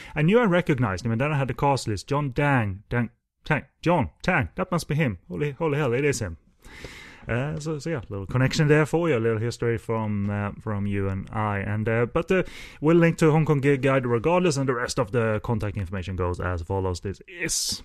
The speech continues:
Podcast on Fire, and it's melodrama season. Uh, we are located on podcastonfire dot com, along with all our other shows on, uh, Japanese cinema, Korean cinema, ninja cinema. Well, the ninja one is concluding this year because we've, uh,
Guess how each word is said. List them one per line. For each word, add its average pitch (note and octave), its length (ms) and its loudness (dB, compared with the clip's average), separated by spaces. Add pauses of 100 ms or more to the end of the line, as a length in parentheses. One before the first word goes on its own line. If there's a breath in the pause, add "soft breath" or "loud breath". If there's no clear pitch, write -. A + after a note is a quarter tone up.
Podcast A#2+ 380 0
on A#2+ 80 2
Fire, C#3+ 280 0
and G#2 200 -2
it's - 320 -4
melodrama F2+ 960 -2
season. F#2 760 -4
Uh, G2 120 -4
we G2 140 -2
are F#2 80 -2
located A2 400 -2
on G3+ 160 2
podcastonfire C#3+ 600 4
dot B2 200 0
com, B2 380 2 (320 loud breath)
along D#3 180 4
with C#3+ 140 4
all D3+ 160 6
our D3 100 4
other C#3+ 120 2
shows C#3 260 2
on, C3+ 320 4
uh, B2+ 360 2
Japanese D#3+ 340 0
cinema, D3 220 2
Korean C#3 280 2
cinema, C3+ 380 2 (280 loud breath)
ninja B2 400 2
cinema. A2 500 0
Well, A#2 140 2
the B2 100 2
ninja C#3+ 340 4
one B2 200 4
is - 260 -6 (140)
concluding A#2+ 720 2
this B2+ 220 0
year - 240 -6
because - 260 -6
we've, F2+ 240 -4
uh, E2+ 180 -2